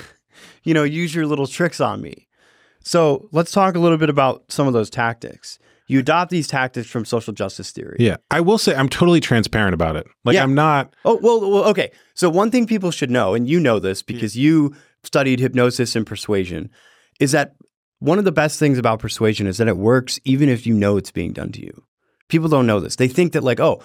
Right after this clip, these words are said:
Speaker 1: once I'll know, once I know what he's doing, then it won't work because,
Speaker 2: Yeah.
Speaker 1: you know, the spell is, has been, you know, I, I've named it, the spell disappears." That's not how it works. Good persuasion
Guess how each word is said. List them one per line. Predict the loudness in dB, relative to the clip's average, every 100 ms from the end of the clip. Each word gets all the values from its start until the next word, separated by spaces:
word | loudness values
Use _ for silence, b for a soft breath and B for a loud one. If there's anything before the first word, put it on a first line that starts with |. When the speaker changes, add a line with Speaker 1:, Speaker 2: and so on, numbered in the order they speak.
| B
Speaker 1:
once | -2 -2 0
I'll | -2
know, | 2 0
once | 2 0 0
I | 0
know | 2 2 2
what | 0 -2
he's | -4
doing, | -2 -2 -2 -8 b b b -2
then | 0
it | 2
won't | 0 0
work | 0 0 -2
because, | -6 -4 -4
Speaker 2:
Yeah. | -2
Speaker 1:
you |
know, | -2
the | -4
spell | -6 0 2 2 0
is, | -4 -8 b b -4
has | -4
been, | 0 0 -2 -2
you | -2
know, | -2 -4
I, | -8 -2
I've | -2 0
named | 2 2 0
it, | -2
the | -6
spell | -2 0 0
disappears." | -4 -8 -4 -4 -4 -12 b b
That's | 0 2
not | 0
how | 0 0
it |
works. | -2 -6 -8 -20 b b b
Good | 0 2 0
persuasion | -4 0 0 2 0 -2